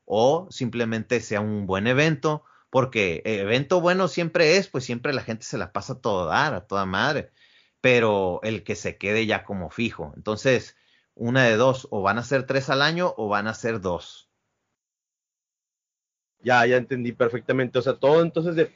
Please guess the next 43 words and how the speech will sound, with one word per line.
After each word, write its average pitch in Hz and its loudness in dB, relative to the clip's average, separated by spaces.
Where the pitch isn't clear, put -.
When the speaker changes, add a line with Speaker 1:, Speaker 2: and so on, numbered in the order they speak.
Speaker 2:
va 135 6
a 147 2
depender 143 -2
de 151 -2
las 156 -4
personas. 123 -2
Sí, 180 -6
porque 165 0
en 151 4
el 147 0
de 143 2
México 160 0
vi 190 -4
que 202 -2
eran 196 2
más 175 0
de 175 -8
quinientos 143 -4
registrados. 143 -2
Arriba 156 4
Speaker 1:
Ujú. 214 2
Speaker 2:
de 175 -6
quinientos 185 -2
se 156 0
podría 135 0
decir 151 -4
que 170 2
es 156 0
lo 165 2
único 170 0
indicador 135 2
para 160 0
que 127 -2
el 117 -4
torneo 123 -4
se 151 0
quede 175 6
o 143 6
se 131 -4
vaya, 107 2
entonces. - -8
Speaker 1:
Correcto, 135 2
correcto. 113 -4